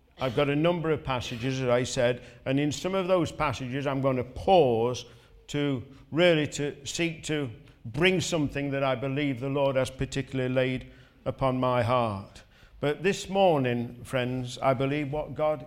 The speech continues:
is saying to us is that he is raising up a new generation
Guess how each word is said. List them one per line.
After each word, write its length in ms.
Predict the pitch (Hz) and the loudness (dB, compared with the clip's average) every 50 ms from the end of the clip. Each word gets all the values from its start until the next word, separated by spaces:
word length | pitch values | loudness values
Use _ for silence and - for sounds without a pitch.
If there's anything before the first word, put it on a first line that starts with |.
| - - - | -16 -18 -16
is 160 | - 131 - | -16 -14 -12
saying 380 | - - 156 147 139 127 120 113 | -10 -8 -6 -6 -6 -6 -8 -6
to 200 | - 117 110 107 | -6 -4 -4 -4
us 220 | 107 104 - - - - - - - - - _ _ _ _ _ _ _ - | -4 -6 -8 -12 -14 -18 -20 -20 -20 -20 -20 _ _ _ _ _ _ _ -4
is 180 | 143 135 110 | -2 -2 0
that 140 | - 147 135 | 0 -2 0
he 140 | 139 139 135 | 0 0 0
is 180 | 135 135 110 104 | 0 -2 -4 -4
raising 500 | 135 147 156 160 151 123 165 170 156 151 | -2 -2 -2 -2 -2 -2 -2 -2 0 0
up 320 | 120 101 101 - - - - - _ _ _ _ - - - - - - - - - | -2 -2 -4 -8 -14 -20 -20 -20 _ _ _ _ -20 -20 -20 -20 -20 -20 -20 -8 -4
a 100 | 127 127 | -2 0
new 240 | 127 135 143 147 143 | 0 0 0 0 -2
generation 880 | 110 131 143 143 139 139 139 139 135 120 104 - - 113 104 101 98 | -2 -2 -4 -4 -4 -4 -4 -4 -4 -6 -6 -10 -10 -12 -12 -12 -12